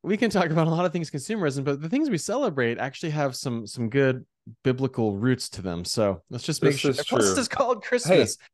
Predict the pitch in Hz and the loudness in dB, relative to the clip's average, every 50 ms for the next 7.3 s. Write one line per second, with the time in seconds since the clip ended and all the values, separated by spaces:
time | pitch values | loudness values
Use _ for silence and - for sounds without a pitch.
0 | _ _ _ - - 233 262 269 202 - 135 262 254 - - - - - - 180 | _ _ _ -2 2 6 6 8 8 6 6 4 4 4 2 -4 -6 -8 -10 -18
1 | 165 180 208 196 156 156 185 202 196 - 208 190 208 214 220 214 220 214 208 180 | -14 -12 -8 -2 2 4 4 4 6 6 8 8 8 10 10 10 8 8 6 6
2 | 175 175 175 175 139 101 90 92 _ _ _ - 135 139 139 - 151 151 156 156 | 6 6 6 6 4 2 0 -4 _ _ _ -2 -2 0 2 4 6 6 6 6
3 | 156 160 156 156 147 143 135 135 127 101 92 92 _ _ _ _ _ _ _ _ | 4 2 0 -2 -2 -2 -2 -2 -2 -4 -6 -8 _ _ _ _ _ _ _ _
4 | _ _ _ _ _ _ _ - - 139 127 120 107 - - 202 185 - - 214 | _ _ _ _ _ _ _ -2 2 4 4 4 4 4 2 2 2 4 6 6
5 | 180 180 180 240 226 190 180 185 226 202 185 160 - - 202 170 - - 233 240 | 6 6 6 6 6 6 4 4 4 4 4 4 2 2 0 0 0 0 -2 -2
6 | 226 214 - - 165 180 175 - 208 196 175 - 180 180 185 202 202 185 196 190 | -2 -2 2 2 2 2 2 2 2 4 4 6 6 6 8 6 4 2 2 0
7 | 185 185 180 165 143 120 | 0 0 0 -2 -4 -6